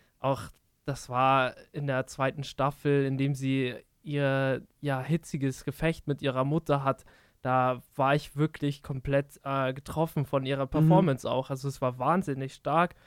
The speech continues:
Speaker 1: Und jetzt, ähm, auch mit Luca Guadagnino, der für mich auch ein unglaubliches Talent hat, äh, einfühlsame Geschichten mit jungen Erwachsenen zu
Speaker 2: Mhm.
Speaker 1: schreiben, ähm, und nicht nur auf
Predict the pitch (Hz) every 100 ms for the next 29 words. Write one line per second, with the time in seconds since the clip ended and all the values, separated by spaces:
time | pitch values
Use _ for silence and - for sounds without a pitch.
0 | - _ _ 147 143 135 143 139 - -
1 | 143 135 123 139 139 - 139 131 - 151
2 | 156 143 127 127 127 131 151 151 135 127
3 | 131 131 127 - _ _ _ _ _ _
4 | _ _ - 151 185 139 139 156 165 180
5 | 143 135 139 131 - 135 131 185 202 139
6 | - - _ _ _ - 139 135 147 180
7 | - 143 139 139 147 135 139 175 170 -
8 | 139 127 - _ _ _ _ 160 170 131
9 | 123 175 - 156 131 139 139 135 131 135
10 | 143 151 143 143 139 139 139 - - 156
11 | 151 156 - 147 139 135 135 131 - 147
12 | 147 - 143 131 -